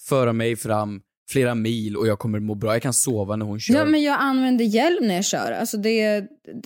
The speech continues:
Speaker 1: Ja, men
Speaker 2: räcker
Speaker 1: ska,
Speaker 2: inte det.
Speaker 1: ska p-, passagerarna också göra det också?
Speaker 2: Ja, ja, absolut. Det är,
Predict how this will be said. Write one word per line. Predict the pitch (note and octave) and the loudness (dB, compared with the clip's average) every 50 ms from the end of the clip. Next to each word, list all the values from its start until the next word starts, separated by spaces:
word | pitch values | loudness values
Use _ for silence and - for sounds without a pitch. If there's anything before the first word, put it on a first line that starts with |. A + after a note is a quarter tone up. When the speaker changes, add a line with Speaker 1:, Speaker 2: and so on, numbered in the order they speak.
| - - | -4 0
Speaker 1:
Ja, | G#3+ B3+ | 2 2
men | - B3+ | 2 2
Speaker 2:
räcker | C4 | 2
Speaker 1:
ska, | B3 C4 A#3 - | 0 0 0 0
Speaker 2:
inte | A3+ - G3 | 0 -2 -4
det. | |
Speaker 1:
ska | F3 D#3+ D#3+ B2+ B2 A#2 - | -2 -2 -2 -2 -2 -2 0
p-, | - D3+ A#2+ | 0 0 0
passagerarna | - D#3 C3+ - C#3+ B2 D3+ C3+ B2+ A#2 A#2 A#2 B2 | -2 -2 -2 -2 -2 -2 0 0 0 0 2 2 2
också | A#2+ A2+ - - | 0 0 0 0
göra | C#3+ C#3 C3 A#2+ | 0 2 2 0
det | A2 A2 | 0 -2
också? | G#2+ G#2+ A#2 B2 A2+ A3+ G3 F#3+ | -4 -4 -4 0 0 2 2 0
Speaker 2:
Ja, | - - - - A3+ | -4 -4 -2 -2 -2
ja, | A3+ G#3 A3 A#3 A#3 G#3+ G#3 G3+ G#3 | 0 0 0 0 0 0 0 0 0
absolut. | A#3+ - - - - G#3 F#3 F3+ | -2 -4 -8 -6 -4 -4 -2 0
Det | F3+ A3 | 0 0
är, | B3 B3+ B3 | 2 2 0